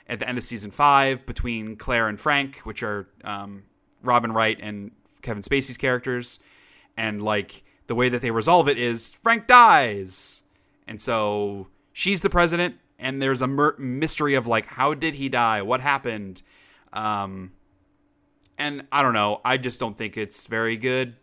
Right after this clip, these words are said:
It's, it's tough because the show is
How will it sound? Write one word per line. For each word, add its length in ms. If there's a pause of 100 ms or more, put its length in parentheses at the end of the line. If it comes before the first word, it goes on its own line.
(200)
It's, 460 (180)
it's 300
tough 440
because 800 (540)
the 120
show 600
is 640